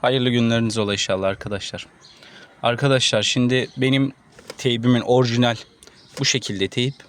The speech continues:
Aküyü değiştirdim. Aküyü değiştirince saat ekranından, menüden bakıyorum. Menüde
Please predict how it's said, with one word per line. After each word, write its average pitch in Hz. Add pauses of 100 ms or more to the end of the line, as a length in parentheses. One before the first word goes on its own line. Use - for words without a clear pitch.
(240)
Aküyü 160
değiştirdim. 110 (680)
Aküyü 131
değiştirince 165
saat 175
ekranından, 185
menüden 180
bakıyorum. 156 (180)
Menüde 165